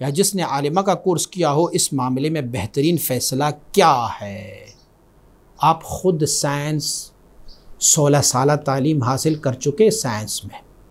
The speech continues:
आपको पता है, आप यूनिवर्सिटी में पढ़ते रहे हैं, वहाँ पे जो लड़कियाँ साइंस की क्लासों से फ़ारिग हैं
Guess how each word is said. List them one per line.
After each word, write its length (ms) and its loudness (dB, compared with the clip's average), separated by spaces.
आपको 260 2
पता 260 2
है, 80 4
आप 80 -2
यूनिवर्सिटी 460 2
में 160 2
पढ़ते 320 2
रहे 200 6
हैं, 220 -2
वहाँ 340 4
पे 260 6
जो 140 2
लड़कियाँ 720 2
साइंस 520 0
की 640 2
क्लासों 420 2
से 160 2
फ़ारिग 460 2
हैं 340 2